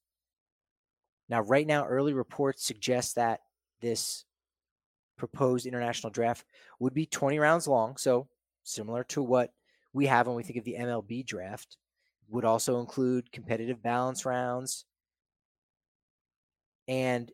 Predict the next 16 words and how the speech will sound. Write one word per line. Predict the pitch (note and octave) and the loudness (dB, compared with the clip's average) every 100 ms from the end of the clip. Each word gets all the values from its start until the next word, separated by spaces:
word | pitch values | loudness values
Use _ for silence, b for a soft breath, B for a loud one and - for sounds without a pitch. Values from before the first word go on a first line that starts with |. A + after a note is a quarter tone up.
| - | -4
it | C#3+ A#2+ | -4 -2
would | B2 C3 B2+ | 2 2 0
create | - C3+ B2+ A#2+ A2+ | -6 -2 0 0 -6
a | |
hard | - C#3 C#3+ | 2 4 4
slotting | C3+ - C3 B2 A#2+ | 2 0 2 2 -2
system | - C#3+ - A#2 | -6 -4 -4 -4
like | A#2+ | -2
we | D#3 | 4
have | D3 D3 | 4 4
in | |
the | C#3+ | 0
M | C#3+ | -2
L | C3+ | -2
B | C3+ | -2
draft | C3 E3+ B2 - | 2 2 2 -2